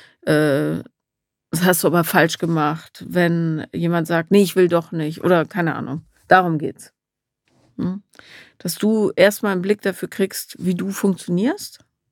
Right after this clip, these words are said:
du weißt ja, wo es herkommt, äh, wo es herkommt, und dann, äh, Stück für Stück aufbaust und sagst, „Moment,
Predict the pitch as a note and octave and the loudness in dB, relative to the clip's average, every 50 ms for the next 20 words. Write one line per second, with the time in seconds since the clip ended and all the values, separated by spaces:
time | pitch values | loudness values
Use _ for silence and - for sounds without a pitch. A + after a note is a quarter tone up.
0 | _ _ _ _ _ _ _ _ _ _ _ _ _ _ _ _ _ _ _ _ | _ _ _ _ _ _ _ _ _ _ _ _ _ _ _ _ _ _ _ _
1 | _ _ _ _ _ _ _ _ - - E3+ E3+ F3+ F3 F3+ - - F3 E3+ E3 | _ _ _ _ _ _ _ _ -12 -8 -2 2 4 4 4 2 -2 -4 -2 -2
2 | D#3+ D#3+ - E3 C#3+ D#3 - - A3 A#3+ D#4+ G4 - - - _ - - F3 E3+ | -4 -4 -4 -4 -4 -4 -6 -4 -2 -2 -2 -2 -4 -14 -20 _ -6 -2 -2 -2
3 | E3 F3 E3+ D#3+ - - G#3 G#3 - - B3+ B3 B3+ - - - - - - _ | 0 -2 -4 -4 -2 0 0 0 0 0 0 0 0 0 -4 -20 -20 -20 -20 _
4 | - - F#3+ G3 F3 - F#3 F3+ F#3 G3 G#3+ A3+ A3+ A3 - - F3+ F#3 F3+ F3 | -2 0 0 2 4 4 4 6 6 4 4 2 0 -2 0 0 0 2 0 0
5 | E3+ - - - - G3+ - - - G3+ - - G3+ - - - - F3 F#3 F3+ | -4 -8 -6 0 0 0 0 0 -10 -8 -4 -4 -4 -4 -4 0 2 2 2 2
6 | - - F3+ E3+ E3 F3 F3+ - - - - - - - E3+ E3+ E3 D#3+ - - | 0 0 2 2 2 0 -2 -4 -8 -14 -16 -18 -12 -6 -4 -4 -4 -4 -6 -8
7 | - - D#3 D3 D3 - - - - - - _ _ _ _ _ _ _ - - | -6 -4 -4 -4 -4 -8 -12 -14 -16 -16 -20 _ _ _ _ _ _ _ -2 0
8 | F3 E3+ F3 F3 F#3 A3 A#3+ A#3+ - - - | 2 2 2 2 2 2 2 0 -2 -10 -16